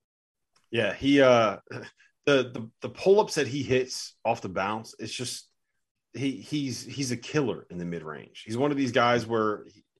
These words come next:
you know he's gonna get to a spot, and he can elevate over you once he gets there. And it kinda doesn't matter what you do defensively. He had one move today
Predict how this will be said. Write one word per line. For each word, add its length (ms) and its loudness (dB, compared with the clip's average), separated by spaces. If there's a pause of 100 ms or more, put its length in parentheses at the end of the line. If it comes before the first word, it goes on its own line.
(680)
you 140 -2
know 220 6
he's 120 2
gonna 160 2
get 220 -2
to 140 -4
a 20 -2
spot, 460 -4 (680)
and 80 -2
he 80 0
can 140 -6
elevate 380 6
over 180 2
you 180 -4
once 220 -4
he 80 -12
gets 240 -6
there. 200 -10
And 100 -6
it 100 -8
kinda 220 -2
doesn't 340 0
matter 540 -2
what 200 -10
you 60 -10
do 400 -6 (420)
defensively. 460 -4
He 60 8
had 120 6
one 160 6
move 160 4
today 380 -2